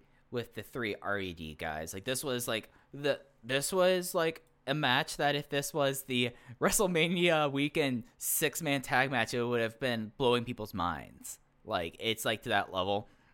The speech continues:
Uh, sh-, I think in a lot of ways, Shimizu, li-, like, the Ishida and Dia thing is gonna be such an interesting thing to see, as with Dia's ascent, we've had Ki-,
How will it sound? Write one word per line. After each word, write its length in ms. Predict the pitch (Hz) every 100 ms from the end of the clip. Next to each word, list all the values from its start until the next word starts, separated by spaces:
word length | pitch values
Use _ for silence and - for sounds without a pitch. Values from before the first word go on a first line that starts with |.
| _
Uh, 140 | 135 123
sh-, 100 | 139 - - - -
I 140 | 160
think 300 | - 320 285 -
in 80 | 185
a 60 |
lot 200 | 160 143
of 80 | 170
ways, 300 | 147 160 127
Shimizu, 480 | - 147 147 143 120 -
li-, 200 | 135 131
like, 220 | 127 135 127
the 240 | 123 117 - - -
Ishida 640 | 135 - 240 196 160 143 -
and 320 | 147 131 123
Dia 300 | 117 113 110
thing 220 | - 110
is 120 | 98
gonna 160 | - 120
be 100 | 107
such 220 | - 120
an 60 | 117
interesting 320 | 104 113 110
thing 180 | 117 104
to 60 |
see, 240 | 95 104 98
as 260 | 92 - - - -
with 280 | 113 104 -
Dia's 380 | 120 110 107 104
ascent, 420 | 104 - 104 -
we've 160 | 107 104
had 160 | 101
Ki-, 180 | 110 101